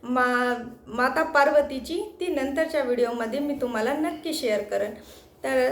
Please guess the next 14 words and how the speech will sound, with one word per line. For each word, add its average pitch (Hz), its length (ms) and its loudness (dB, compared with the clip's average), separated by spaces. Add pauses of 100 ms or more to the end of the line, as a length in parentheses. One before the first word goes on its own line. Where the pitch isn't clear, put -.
(140)
अशी 277 300 2
होती 320 320 2
आपल्या 285 360 4
वामन 262 480 2
देवतांची, 269 640 4
त्यांनी 262 300 0
कशामुळं 285 600 2
पाचवा 262 400 2
अवतार 247 340 2
वामन 247 400 0
देवांचा 254 480 2
घेतला, 240 480 -2 (440)
ही 330 200 2
कथा. 240 380 2